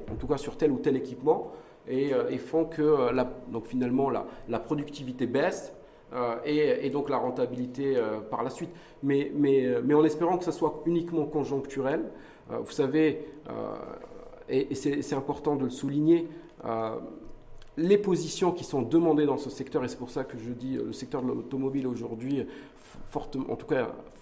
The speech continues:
a une forte demande sur des, des positions de, de, de directeur d'usine, de directeur de production, euh,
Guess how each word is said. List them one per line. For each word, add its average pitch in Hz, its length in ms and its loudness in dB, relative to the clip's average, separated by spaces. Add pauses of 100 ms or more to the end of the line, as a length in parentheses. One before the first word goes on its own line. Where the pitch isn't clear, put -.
(160)
a 110 180 -4
une 113 100 -4
forte - 300 -6
demande 135 480 2
sur 110 280 -6 (320)
des, 127 140 -4
des 127 200 -4
positions 127 640 -4
de, 113 120 -4
de, 110 260 -8
de 113 280 -8 (160)
directeur 123 360 -4
d'usine, 127 520 -6
de 120 60 -8
directeur 117 300 -10
de 117 80 -10
production, - 800 -8 (420)
euh, - 40 -6